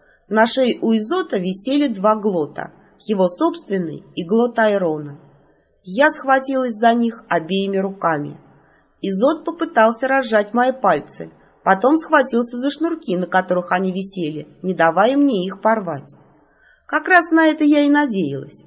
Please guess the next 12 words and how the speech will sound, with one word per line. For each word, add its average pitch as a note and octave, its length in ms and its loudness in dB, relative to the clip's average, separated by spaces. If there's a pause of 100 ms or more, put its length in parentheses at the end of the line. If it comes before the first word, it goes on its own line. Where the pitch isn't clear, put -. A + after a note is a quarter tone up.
(100)
Откуда A#3+ 500 0
Изоту F#3+ 320 -2
было F3+ 240 -2
знать, D4+ 320 -2
что - 180 -6
я A#3+ 200 2
вовсе B3+ 280 0
и C4+ 60 0
не C#4 100 2
собираюсь C#4 600 2
срывать E3+ 400 -2
глоты? F#3 480 -4